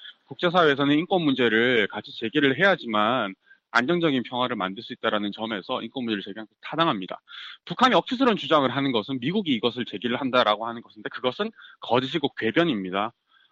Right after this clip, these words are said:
어, 한국 내에도 상당히, 남한에도 상당히 많은 단체들, 피해자들이 목소리를 동일하게 지금 많이 내고 있고요.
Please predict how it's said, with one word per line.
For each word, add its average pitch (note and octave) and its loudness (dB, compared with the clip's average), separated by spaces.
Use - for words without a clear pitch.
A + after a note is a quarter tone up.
어, A#2+ 4
한국 B3 2
내에도 D#3+ 2
상당히, F#3+ 0
남한에도 D3+ 2
상당히 A3+ -2
많은 C3 0
단체들, C#3 -4
피해자들이 E3+ -2
목소리를 D3+ -6
동일하게 B2+ -4
지금 A2 -18
많이 F#2+ -6
내고 B2+ -10
있고요. C3+ -8